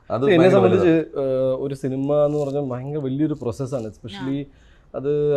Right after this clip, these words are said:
Speaker 2: അത്ര നിസ്സാരമായിട്ട് നമുക്ക് ഡീൽ ചെയ്യാൻ പറ്റില്ല. First of all, ഭയങ്കര പൈസ ഇൻവോൾവ് ആവും. പിന്നെ ഇത്രയും ആൾക്കാർ, മാൻ മാനേജ്മെന്റ്,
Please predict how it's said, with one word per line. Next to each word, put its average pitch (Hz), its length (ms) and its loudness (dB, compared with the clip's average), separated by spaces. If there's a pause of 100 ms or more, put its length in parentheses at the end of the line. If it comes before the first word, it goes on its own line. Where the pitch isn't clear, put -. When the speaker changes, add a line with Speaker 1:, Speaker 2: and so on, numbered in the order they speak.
(320)
Speaker 2:
അത്ര 123 240 -6
നിസ്സാരമായിട്ട് 143 680 -2
നമുക്ക് 139 320 -6 (160)
ഡീൽ 123 120 -4
ചെയ്യാൻ 123 200 -4
പറ്റില്ല. 104 240 -8 (1000)
First 110 220 -14
of 131 80 -10
all, 139 120 -6 (640)
ഭയങ്കര 123 260 -8
പൈസ 120 300 -6
ഇൻവോൾവ് 120 340 -4
ആവും. 117 180 -4
പിന്നെ 117 280 -8
ഇത്രയും 117 380 -8
ആൾക്കാർ, 110 320 -8
മാൻ 110 300 -10
മാനേജ്മെന്റ്, 113 540 -12